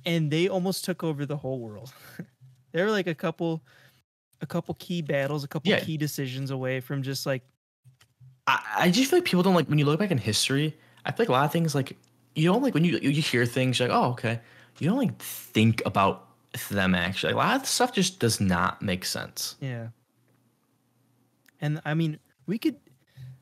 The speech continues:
Speaker 1: uh, I mean, I don't know if it's a, it's a cool topic, but, like, we could, I could, I could do a whole episode on World War Two.
Speaker 2: Yeah. Okay, we'll put that for next time. Our World War
Speaker 1: Especially
Speaker 2: Two buffs. I'm sorry. It's, uh, it's gonna be next week.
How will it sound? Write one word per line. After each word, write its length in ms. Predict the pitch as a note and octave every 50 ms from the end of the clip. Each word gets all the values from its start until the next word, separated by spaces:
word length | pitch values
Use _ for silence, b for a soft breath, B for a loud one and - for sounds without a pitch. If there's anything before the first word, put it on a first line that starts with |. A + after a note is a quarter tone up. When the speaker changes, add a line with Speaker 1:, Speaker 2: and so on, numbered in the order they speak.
| _ _ _ -
Speaker 1:
uh, 80 | C3 - - _ _ _ _ _ _ _ - B B B B B B B B B B _ _ _ -
I 60 | E3
mean, 140 | E3+ E3 D#3+
I 80 | F3+ G3
don't 80 | G#3+
know 80 | G#3 G3+
if 100 | F#3+ -
it's 140 | F#3+ - F3
a, 220 | D#3+ D3 C#3+ - - _
it's 180 | - F3+ D3+ D#3+
a 40 | C3+
cool 180 | - - D3 C#3+
topic, 400 | - - C3+ C3+ C3+ E3+ D#3+ - -
but, 180 | E3 D3+ D#3
like, 240 | D3+ D3 C3+ - - _ -
we 140 | D#3+ D#3+ A3
could, 240 | - C#4+ A3 F3 - -
I 100 | D#3 F#3+
could, 240 | - B3 F#3+ F3 -
I 120 | - F#3 -
could 100 | A3+ F3+
do 140 | F#3+ D#3+
a 40 | C#3+
whole 220 | C3+ D#3 D3 C#3 - C3+
episode 460 | C#3+ - - C3+ - - C3 B2 B2
on 160 | B2 B2 B2+
World 180 | B2+ A#2+ A#2 A2+
War 160 | B2 A#2 A#2
Two. 280 | - - B2 A2+ A#2 B2+ _ _ _ _ _ _ _ -
Speaker 2:
Yeah. 240 | - E2 D#2+ D#2+ E2 F#2+ -
Okay, 160 | B2 - C#3
we'll 100 | B2+ B2+
put 140 | B2+ - D#3
that 100 | D#3 D3
for 80 | - G#2
next 240 | F2+ F2 F2 - -
time. 280 | E2+ D#2+ D#2+ D#2+ F2 - _ - _ _ _ _ _ _ _ _ _ _ _ _ _ _ _ _ _ _ _ _ _ _ - - -
Our 80 | A2+ A2+
World 80 | A2
War 80 | A2+ A2+ A2+ A2
Speaker 1:
Especially 80 | -
Speaker 2:
Two 120 | - B2+ A2
buffs. 360 | G2 A2 A2+ A2+ - - - -
I'm 120 | - G2
sorry. 320 | - - B2 A2+ A2 G2+
It's, 200 | G2+ G2 - - B B B B B B B B B B B - - -
uh, 240 | G2+ F#2 F2+ F#2 F#2
it's 140 | G2 - -
gonna 120 | A2+ G2+
be 60 | F2+ E2
next 300 | E2 E2+ - - - -
week. 300 | E2+ E2+ E2+ - -